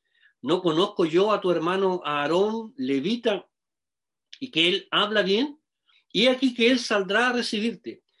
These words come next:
y al verte se alegrará en su corazón. Tú hablarás a él, y pondrás en su boca las palabras, y yo estaré con tu boca y con la suya, y os enseñaré lo que hayáis de hacer. Y él hablará por ti al pueblo.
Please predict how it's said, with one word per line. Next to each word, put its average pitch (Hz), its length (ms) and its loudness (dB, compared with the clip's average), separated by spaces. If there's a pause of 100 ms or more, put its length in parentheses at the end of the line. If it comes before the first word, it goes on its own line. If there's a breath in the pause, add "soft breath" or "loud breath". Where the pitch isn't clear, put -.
(140 soft breath)
y 160 240 -2
al 139 140 0
verte 254 580 -2
se - 220 -4
alegrará 143 640 -2
en 151 120 -2
su 143 160 -8
corazón. 117 520 -8 (1040)
Tú 160 140 2
hablarás 151 380 2
a 139 140 0
él, 190 260 -2 (400 soft breath)
y 165 80 -4
pondrás 180 360 2
en 220 100 -2
su 196 120 -4
boca 208 280 0
las - 120 -2
palabras, 180 580 -4 (280 loud breath)
y 151 100 -4
yo 208 120 4
estaré 247 280 0
con 226 200 0
tu 185 120 2
boca 233 360 2
y 214 80 0
con 180 160 4
la 156 80 0
suya, 254 400 0
y 214 100 0
os 214 140 -2
enseñaré 175 520 0
lo 233 120 4
que 196 80 -2
hayáis 170 320 0
de 165 60 -4
hacer. - 340 -6 (580 soft breath)
Y 147 240 2
él 220 300 0
hablará 156 520 -2
por 135 280 -6
ti 262 200 0
al 196 160 -2
pueblo. 107 440 -10